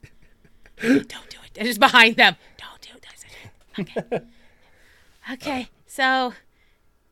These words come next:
Speaker 1: I'm a mentor.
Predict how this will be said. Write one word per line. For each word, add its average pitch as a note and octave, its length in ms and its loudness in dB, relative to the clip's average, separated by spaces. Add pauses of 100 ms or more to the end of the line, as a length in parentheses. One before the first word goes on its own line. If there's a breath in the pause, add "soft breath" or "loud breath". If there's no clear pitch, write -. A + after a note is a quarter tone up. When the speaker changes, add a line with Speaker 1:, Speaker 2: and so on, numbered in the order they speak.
(1000 loud breath)
Speaker 1:
I'm E4+ 280 2
a D#4+ 100 -4
mentor. B3 840 -6